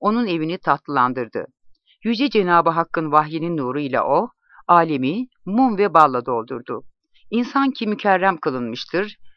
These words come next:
gönül nuruna sahiptir. Onun vahyi, arının vahyinden de aşağı değildir ya. Bin iki yüz kırk. Sen Kevser suresini okumadın mı? Okuduysan, öyleyse niçin böyle susuz ve şaşkınsın?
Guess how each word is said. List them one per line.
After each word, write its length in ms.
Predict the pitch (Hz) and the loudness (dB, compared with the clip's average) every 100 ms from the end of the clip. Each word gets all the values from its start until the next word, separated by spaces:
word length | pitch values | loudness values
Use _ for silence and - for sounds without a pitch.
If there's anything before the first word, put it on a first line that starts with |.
| _ | _
gönül 320 | 190 208 233 170 | -2 0 0 -2
nuruna 400 | 147 135 131 131 | -2 -2 -4 -4
sahiptir. 680 | 139 127 131 _ 131 139 _ - _ - | -2 -2 -4 _ -8 -8 _ -20 _ -6
Onun 300 | 190 226 156 | -4 0 2
vahyi, 500 | 123 123 160 254 269 - - | 2 0 -4 -4 -6 0 2
arının 420 | 202 214 240 180 | 2 2 0 2
vahyinden 580 | 165 165 170 165 165 151 | 2 2 -4 0 0 2
de 80 | |
aşağı 420 | - 143 165 147 135 | -2 -2 0 0 0
değildir 420 | 127 123 165 180 | -4 -4 -6 -6
ya. 200 | 151 - - _ - - _ - | -8 -12 -18 _ -20 -20 _ -14
Bin 80 | 156 | -10
iki 220 | 131 - | -10 -10
yüz 120 | 143 - | -14 -12
kırk. 220 | 113 - _ _ _ _ _ - - | -14 -16 _ _ _ _ _ -20 0
Sen 220 | 254 339 | 2 2
Kevser 400 | 277 226 240 254 | 2 0 4 2
suresini 440 | 254 220 214 214 | 2 -2 -2 -2
okumadın 580 | 165 180 285 269 127 120 | -4 -2 -2 -2 -4 -6
mı? 160 | 120 123 - - - - - | -6 -10 -16 -20 -20 -8 -6
Okuduysan, 680 | 180 240 269 - 160 165 - _ | -4 -2 -2 0 -2 -2 -8 _
öyleyse 440 | 185 226 240 185 | 0 0 0 -2
niçin 400 | 165 226 - 196 | -2 -2 -2 -2
böyle 200 | 156 151 | 0 0
susuz 440 | 151 - - 147 127 | -4 -10 -10 -10 -6
ve 80 | 135 | -4
şaşkınsın? 800 | 147 127 - 139 127 135 156 | -4 -4 -6 -10 -8 -10 -10